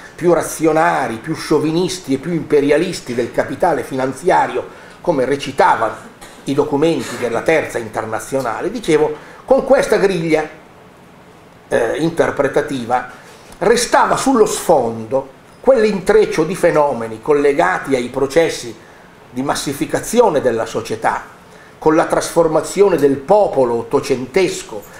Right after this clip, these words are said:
nella folla anonima della modernità novecentesca, che in anni recenti si è rivelato un terreno criticamente fecondo per penetrare più a fondo la natura del fascismo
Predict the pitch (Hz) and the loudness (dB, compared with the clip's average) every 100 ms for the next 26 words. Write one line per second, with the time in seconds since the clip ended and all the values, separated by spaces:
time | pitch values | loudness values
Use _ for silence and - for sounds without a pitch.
0 | - 131 165 165 - 214 202 160 143 160 | -10 0 2 2 2 4 4 2 2 4
1 | 180 143 123 110 104 - - 113 196 175 | 4 2 -4 -8 -10 -14 -8 2 4 4
2 | 143 135 151 139 131 120 143 135 120 117 | 2 2 2 2 0 0 0 2 -2 -4
3 | - 120 117 147 - - - 202 - - | -6 -8 -8 -10 -12 -8 -4 -4 -8 -20
4 | - - - 277 254 208 170 185 226 160 | -20 -16 -2 0 2 2 2 2 2 2
5 | 156 151 - 165 160 180 214 147 123 160 | 0 -4 -4 -2 0 2 2 2 0 -6
6 | 175 202 180 131 165 175 - - - - | -2 -2 0 -2 0 -2 -4 -12 -20 -16
7 | - 190 180 208 208 190 175 180 165 143 | -4 -2 -2 0 2 2 2 0 -2 0
8 | 196 196 165 120 117 135 156 139 127 - | 2 2 2 0 -2 -2 0 -2 -2 -2
9 | 147 156 156 151 131 117 117 190 - - | -2 0 0 0 0 -2 0 0 0 -2
10 | 120 113 113 123 - - - 151 170 160 | -2 -2 -6 -8 -10 -20 -4 0 0 0
11 | 160 139 135 113 - - - 123 120 | -2 0 0 0 -4 -6 -6 -6 -4